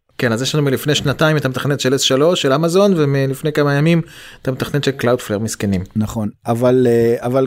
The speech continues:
Speaker 2: Cloudflare בכלל לא נותנים דגש למה קרה עם המתכנת, לעומת זאת באמזון זה כן היה פשלה רצינית של אותו, של אותו מהנדס ש-,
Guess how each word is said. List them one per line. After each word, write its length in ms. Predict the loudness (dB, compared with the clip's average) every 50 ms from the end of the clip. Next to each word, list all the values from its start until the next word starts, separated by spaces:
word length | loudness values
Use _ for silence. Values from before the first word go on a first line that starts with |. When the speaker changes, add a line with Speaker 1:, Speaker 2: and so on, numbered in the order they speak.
| -2 0
Speaker 2:
Cloudflare 380 | 0 0 0 0 -4 -6 -4
בכלל 300 | -4 -6 -4 -2 0 2
לא 100 | 2 4
נותנים 320 | 2 2 0 0 2 2 2
דגש 360 | 2 0 0 -2 -2 -2 -2
למה 200 | 0 0 0 0
קרה 200 | 0 -2 0 2
עם 120 | 2 0
המתכנת, 520 | 0 -2 -6 -8 -10 -6 -2 0 0 0 0 0
לעומת 360 | 0 2 2 2 2 2 0 0
זאת 120 | -2 -2
באמזון 600 | -2 -6 -2 0 0 0 0 0 0 0 0 0
זה 120 | 0 -4 -8 -6
כן 200 | -4 -2 0 0
היה 420 | 2 2 2 2 4 2 2 2 0 -2 -2
פשלה 260 | -4 -4 -2 -4 -6
רצינית 420 | -6 -6 -4 -2 2 2 2 2
של 160 | 0 -4 -6 -6
אותו, 600 | -6 -6 -6 -4 -4 -2 -2 -2 -4 -4 -6 -8 -10 -16 -20 -20 _ _
של 180 | -4 -2 -2
אותו 200 | 0 0 2 2
מהנדס 360 | 2 4 2 2 0 -2 -6
ש-, 140 | -10 -14 -12